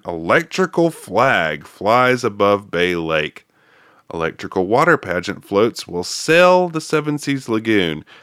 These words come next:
as four hot air balloons share the skies with kite ski flyers with trailing sparklers. America on Parade will march at two and nine P M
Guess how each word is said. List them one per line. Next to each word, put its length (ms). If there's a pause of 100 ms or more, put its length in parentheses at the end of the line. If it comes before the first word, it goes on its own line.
(100)
as 220
four 460
hot 220
air 160
balloons 640
share 300
the 120
skies 640 (280)
with 300
kite 420
ski 380
flyers 800 (200)
with 200
trailing 520
sparklers. 840 (440)
America 520
on 180
Parade 320
will 160
march 460
at 200
two 400
and 240
nine 300
P 220
M 180